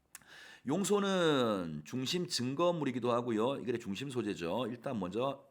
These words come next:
적어놓고 시작할게요. 이 글의 증거물입니다. 용소는 장현읍에서 한 이십 리 되는 거리에 있는데 장현읍에서 그 서도 민요로 유명한 몽금포 타령이 있는 데거든. 자, 말투를 보세요. 있는 데거든 구어체 쓰고 있죠. 그죠? 아까 이 글은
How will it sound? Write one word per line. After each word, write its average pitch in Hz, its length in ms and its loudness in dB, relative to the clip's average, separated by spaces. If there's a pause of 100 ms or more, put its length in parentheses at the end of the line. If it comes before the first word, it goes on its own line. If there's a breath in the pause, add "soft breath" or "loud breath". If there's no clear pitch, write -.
(360)
적어놓고 113 280 -6
시작할게요. 92 720 -2 (240 loud breath)
이 - 40 -10
글의 113 180 -2
증거물입니다. 107 920 -2 (320 loud breath)
용소는 190 400 -2
장현읍에서 165 640 -2
한 120 180 -6
이십 196 280 -6
리 202 120 -4
되는 131 240 -6
거리에 117 420 -4
있는데 98 600 -4 (160 loud breath)
장현읍에서 135 880 -2 (160 loud breath)
그 135 140 -2
서도 214 300 0
민요로 147 300 -2
유명한 117 460 -2
몽금포 147 580 -2
타령이 165 420 -4
있는 147 280 -4
데거든. 170 560 -4
자, 85 160 -8
말투를 151 480 0
보세요. 139 340 0 (300 loud breath)
있는 165 320 -2
데거든 165 580 -2
구어체 170 480 -2
쓰고 120 300 2
있죠. 107 220 -2
그죠? 107 180 -2
아까 123 480 0 (240 loud breath)
이 165 80 -6
글은 185 560 2